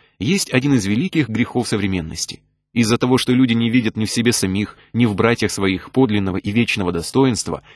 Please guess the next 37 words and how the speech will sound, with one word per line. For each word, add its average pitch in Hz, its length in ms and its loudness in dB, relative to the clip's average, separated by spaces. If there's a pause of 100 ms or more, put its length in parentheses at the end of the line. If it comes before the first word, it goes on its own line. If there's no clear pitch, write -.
(180)
они 139 180 2
так 165 200 0
зверски 127 420 2
злы 113 320 2
в - 40 -10
своих 104 220 0
взаимоотношениях 101 960 0 (160)
и 113 100 -4
так - 160 -2
легко 139 320 0
друг 107 200 0
друга 98 280 -2
убивают. 80 680 -6 (160)
Беда 90 400 -2
начинается 90 640 -6
тогда, 110 320 -2
когда 110 260 0
мы 107 80 0
пытаемся 113 540 -2
подогнать 107 460 -2
под 107 140 2
себя 107 440 0 (260)
не 123 100 4
окружающую 120 600 0
действительность, 110 800 -4 (180)
а 110 140 0
тех, 190 160 -2
кто - 160 -6
рядом 139 260 0
с - 140 -8
нами. 82 340 -8 (600)
Одно 120 320 2
дело 107 340 4
учить 104 320 -2
наукам, 92 540 -2
давать 113 240 2
знания, 98 580 -2